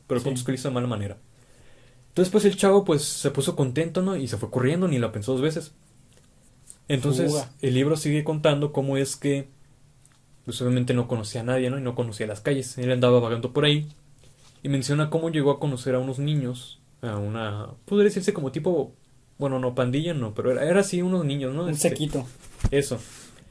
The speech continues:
Speaker 1: Entonces, esos niños también eran de la calle, los encontró ahí como en un lote baldío donde había basura, cosas así. Entonces, esos niños,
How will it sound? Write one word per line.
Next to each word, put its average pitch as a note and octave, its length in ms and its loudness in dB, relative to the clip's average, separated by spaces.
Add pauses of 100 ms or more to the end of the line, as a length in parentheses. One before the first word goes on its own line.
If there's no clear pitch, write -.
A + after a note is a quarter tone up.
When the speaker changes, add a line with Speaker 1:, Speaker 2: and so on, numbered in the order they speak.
(340)
Speaker 1:
Entonces, D3 920 0
esos D3 240 -2
niños D3+ 180 0
también B2 220 0
eran A#2+ 160 2
de A#2 80 0
la A2+ 120 -2
calle, C#3 220 4
los B2+ 160 -4
encontró A2+ 320 -6
ahí A#2 160 -4
como A#2 240 -8
en A2 80 -8
un A2+ 80 -8
lote A2+ 220 -6
baldío A#2 400 -2
donde G#2+ 160 -4
había G2+ 120 -4
basura, C3+ 420 -2
cosas B2 240 -8
así. C3+ 120 -10 (800)
Entonces, C#3+ 260 -4
esos D3+ 240 -2
niños, D#3+ 480 0